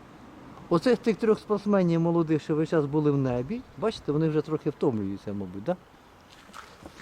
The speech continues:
І це теж третій спортсмен. Ось не хочу, не хочу вставати. А в горі це вже голуби, які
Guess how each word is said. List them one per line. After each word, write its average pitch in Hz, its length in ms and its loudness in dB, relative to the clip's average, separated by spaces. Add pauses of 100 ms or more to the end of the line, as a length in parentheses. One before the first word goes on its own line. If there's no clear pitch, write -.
(220)
І 160 100 0
це 214 140 0
теж 214 240 0
третій 143 320 -4
спортсмен. 127 560 -6 (120)
Ось 127 80 -12
не 151 80 -2
хочу, 147 300 -2 (180)
не 147 120 -4
хочу - 220 -4
вставати. 113 480 -6 (760)
А 156 80 2
в 143 80 4
горі 254 380 4
це 233 240 0
вже 226 260 0
голуби, 208 440 0
які 208 360 -4